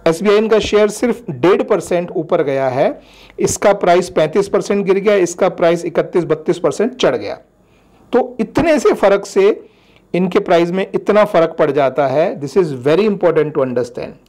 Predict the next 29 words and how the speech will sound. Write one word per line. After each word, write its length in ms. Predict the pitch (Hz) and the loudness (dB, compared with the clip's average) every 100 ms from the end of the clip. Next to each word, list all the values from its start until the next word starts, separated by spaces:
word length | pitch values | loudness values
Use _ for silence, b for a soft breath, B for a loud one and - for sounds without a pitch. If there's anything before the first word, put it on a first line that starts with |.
| _ _ _ | _ _ _
ठीक 140 | 202 208 | -2 0
है, 80 | 175 B B B B | 0 B B B B
तो 60 | 170 | 0
ये 300 | 143 151 269 | 2 2 2
तो 140 | 277 285 | 2 2
एक 220 | 214 180 | 2 2
बात 200 | 180 185 | 0 2
हो 80 | 175 | 0
गई 160 | 175 302 - - 180 | 2 0 -2 -12 -6
buying 360 | 139 151 143 127 | 0 0 0 -6
की। 220 | - - B B B B - | -10 -16 B B B B -2
अब 220 | - - | -2 -6
selling 500 | - - 208 208 277 262 | -10 0 2 2 2 2
में 120 | 233 | 2
क्या 160 | - 143 | 2 0
होता 260 | 120 117 | -2 -8
है, 160 | - 113 | -14 -8
ठीक 160 | 226 - | -4 -2
है, 60 | - - _ _ _ _ _ - _ | -4 -10 _ _ _ _ _ -20 _
अब 80 | 214 | 0
मान 200 | 226 165 | 4 4
लीजिए 400 | 165 156 156 233 151 | 2 0 2 2 2
आपने 440 | 156 160 147 180 b b b b - | 0 0 -2 -2 b b b b 0
जो 100 | 165 | 2
है 180 | 139 214 | 4 2
ये 520 | 175 135 151 202 - - | 2 -2 2 2 2 2
आठ 240 | 160 190 | 2 2
रुपए 320 | 175 - 147 127 | -2 -2 -2 -2
का 240 | 147 175 | 0 0